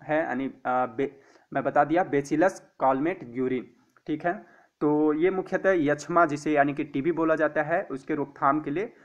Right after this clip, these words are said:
नवजात शिशुओं को लगाया जाता है। और बता दूं फ्रेंड्स, अभी जैसा कि मैं बताया हूँ बीसीजी यानी कि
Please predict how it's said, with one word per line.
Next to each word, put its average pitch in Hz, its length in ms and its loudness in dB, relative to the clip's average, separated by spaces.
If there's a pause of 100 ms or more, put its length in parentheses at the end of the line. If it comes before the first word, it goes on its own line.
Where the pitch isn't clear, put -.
(160)
नवजात 143 360 4
शिशुओं 151 320 -6
को 180 120 -2
लगाया 123 300 4
जाता 120 280 0
है। 117 60 0
और 120 100 2
बता 135 260 4
दूं 196 100 0
फ्रेंड्स, 190 320 -2
अभी 165 140 2
जैसा 156 220 -2
कि 165 100 -4
मैं 160 120 0
बताया 143 260 4
हूँ 165 140 -2
बीसीजी 143 640 -4 (240)
यानी 160 160 0
कि 175 360 -6